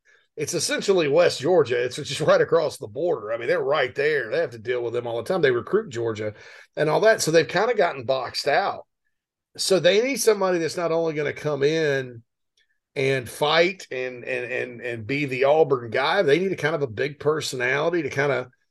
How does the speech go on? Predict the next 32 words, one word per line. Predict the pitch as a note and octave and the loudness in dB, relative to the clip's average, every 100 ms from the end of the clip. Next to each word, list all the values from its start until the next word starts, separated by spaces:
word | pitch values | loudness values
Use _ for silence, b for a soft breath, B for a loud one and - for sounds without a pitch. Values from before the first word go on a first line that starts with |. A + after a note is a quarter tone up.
| _ _ - | _ _ -8
you | C#3+ | -4
know, | B2 | -4
bring | A#2 G2+ C#3+ E3 | -4 2 2 2
some | D3 D3+ C3 A#2+ | 0 0 0 -10
excitement | A2 - B2 C3 D#3 D#3 | -6 -2 2 2 2 -4
and | A#2 | -2
relevance | C3+ E3+ D#3+ B2+ - | 0 2 0 -6 -8
back. | A#2 A#2 E3 G#3+ - _ _ _ _ - | -4 -2 -2 -4 -16 _ _ _ _ -12
Uh, | G#2+ | -8
I | A2+ A2+ | -4 0
think | E3 C3+ | 0 0
you | B2 | -8
do | G#2+ C3+ | -2 2
that | C#3+ D3 | 4 4
these | C#3+ C#3 A2 | 0 -4 0
days | C3 E3 E3 | 0 0 -4
with | A#2+ A2 | -6 -6
offense. | A#2 D3+ F3 G#3 - - - _ _ _ _ _ A#2 | -6 -4 -2 -4 -6 -14 -14 _ _ _ _ _ -4
Uh, | A#2 A2+ A2+ | -2 0 -2
I | A#2 A2+ | -2 0
think, | B2+ B2 A#2 C3 | 0 -2 0 2
um, | B2+ A#2+ A2+ A#2 A#2+ _ _ _ - | 4 2 -2 -6 -20 _ _ _ -4
Lane | B2 C#3 C#3+ | 2 2 2
Kiffin | B2+ C#3+ F3 F#3+ | 4 6 6 2
and, | B2+ A#2 A2+ - | 2 -2 -12 -8
and | A#2+ G#2 | -6 -4
Hugh | D3 D3 | -4 -4
Freeze | - C3 F#3 C3 | -2 -2 -2 -4
are | A2 | -2
both | C3+ C#3 - | 2 2 0
offensive | A#2 C3 C3 D3 - B2+ | 0 0 0 -4 -4 -8
coaches, | A#2 C3+ D#3+ - - | 2 2 2 -4 -8